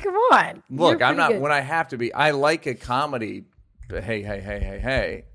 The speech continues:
Speaker 1: Yeah, and you do hang out. You do a
Speaker 2: Yeah, I don't
Speaker 1: comedy.
Speaker 2: know. I just, I'd rather just eat with one person.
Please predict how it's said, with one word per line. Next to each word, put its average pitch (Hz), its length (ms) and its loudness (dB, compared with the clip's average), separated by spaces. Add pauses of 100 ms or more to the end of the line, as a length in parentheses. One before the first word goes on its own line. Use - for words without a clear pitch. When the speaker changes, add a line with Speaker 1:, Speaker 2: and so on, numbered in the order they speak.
Speaker 1:
Yeah, 349 160 -2
and 220 100 -2
you 240 80 -4
do 285 180 -4
hang 220 240 -2
out. 196 320 -4
You 214 100 -6
do 269 220 -4
a 160 60 2
Speaker 2:
Yeah, 151 180 2
I 147 120 2
don't - 100 2
Speaker 1:
comedy. 190 100 0
Speaker 2:
know. - 140 0
I 139 80 2
just, 147 320 -4
I'd 143 240 2
rather 147 480 2
just 131 360 -6
eat 113 240 -8
with 104 200 -10
one 98 200 -6
person. - 440 -14